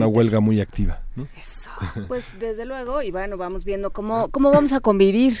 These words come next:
Speaker 3: que ese es, que ese es el
Speaker 1: <laughs>
Speaker 3: tema, ¿no? ¿Cómo vamos a convivir con las necesidades y los problemas y las atenciones de cada uno? Hablábamos el martes, me parece, con Juan Carlos, eh, Santander sobre,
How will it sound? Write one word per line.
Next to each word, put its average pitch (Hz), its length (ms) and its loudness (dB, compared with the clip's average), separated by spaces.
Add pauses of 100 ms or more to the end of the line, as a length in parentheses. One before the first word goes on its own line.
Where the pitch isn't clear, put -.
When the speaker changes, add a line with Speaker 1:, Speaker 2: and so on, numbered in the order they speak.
(160)
Speaker 3:
que 208 100 2
ese 220 160 -2
es, - 240 -6 (440)
que 208 80 0
ese 226 160 -2
es 240 60 2
el 240 180 4
Speaker 1:
<laughs> - 0 -
Speaker 3:
tema, 254 360 4 (120)
¿no? 269 160 -4
¿Cómo 247 220 4
vamos 254 240 4
a 254 80 0
convivir 196 560 2 (360)
con 208 180 6
las 196 120 4
necesidades 196 960 4
y 160 340 2
los 156 320 0
problemas 185 760 4
y 170 100 2
las 160 260 0
atenciones 196 720 2 (420)
de 180 240 6
cada 214 280 8
uno? 262 160 6
Hablábamos 226 600 4
el 180 280 6
martes, 208 680 2
me 170 140 2
parece, 190 500 -4
con 170 500 -4 (420)
Juan 190 200 4
Carlos, 202 600 4
eh, 170 360 4
Santander 202 920 4
sobre, 165 800 4